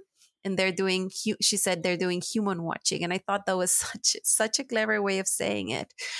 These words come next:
But it's exactly what they're doing. We're giving them an opportunity to observe us in the way, in the same way that, that,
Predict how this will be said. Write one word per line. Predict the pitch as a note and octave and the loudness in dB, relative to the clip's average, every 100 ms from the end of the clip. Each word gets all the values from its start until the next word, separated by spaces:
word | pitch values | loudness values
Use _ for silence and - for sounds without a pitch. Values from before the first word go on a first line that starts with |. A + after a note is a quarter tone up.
| - - | -10 -4
But | A3+ | 0
it's | A#3 A#3+ | 2 0
exactly | B3+ - C#4 B3 F#3+ | 0 2 0 0 0
what | F3 | 0
they're | E3+ F3 | 0 -2
doing. | F#3 E3+ D#3+ | 0 0 0
We're | F3+ | 0
giving | G3 A#3 B3+ A#3 | 0 0 0 0
them | A3 G#3 | 0 0
an | G3 | 0
opportunity | F#3+ F#3+ - F3+ F3+ - F3+ E3+ | -2 -4 -4 -2 -2 -2 -6 -4
to | - F#3 F3 - - - - - - _ _ _ _ _ - | -2 0 0 -2 -10 -14 -14 -16 -20 _ _ _ _ _ -6
observe | G3 - A#3 A3+ G#3 | 2 4 4 2 0
us | - - - | -2 -2 -2
in | F3+ | 0
the | F3 | 0
way, | E3+ E3 E3 | 2 2 2
in | - F3+ | 0 -2
the | E3+ | 0
same | - E3 D#3+ | 0 0 -2
way | D#3+ | -4
that, | C#3 E3 - - | -4 -4 -6 -6
that, | E3+ E3 | -4 -4